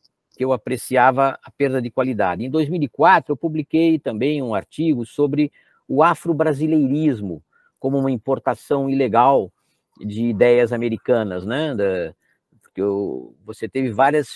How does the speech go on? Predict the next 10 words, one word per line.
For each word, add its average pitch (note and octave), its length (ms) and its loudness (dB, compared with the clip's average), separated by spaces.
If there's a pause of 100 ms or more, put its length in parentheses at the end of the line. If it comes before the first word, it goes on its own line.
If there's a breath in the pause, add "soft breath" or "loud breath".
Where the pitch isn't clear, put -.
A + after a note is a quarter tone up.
(220)
fases, C3 640 0 (340)
eh, A2+ 220 -4
do G#2+ 160 -2
segregacionismo, A2+ 1120 0
do G#2 100 2
apartheid G#2 560 0
americano, F#2 640 -2
né? A#2 320 -4
Os F#2 480 -6
nigger, A2+ 480 4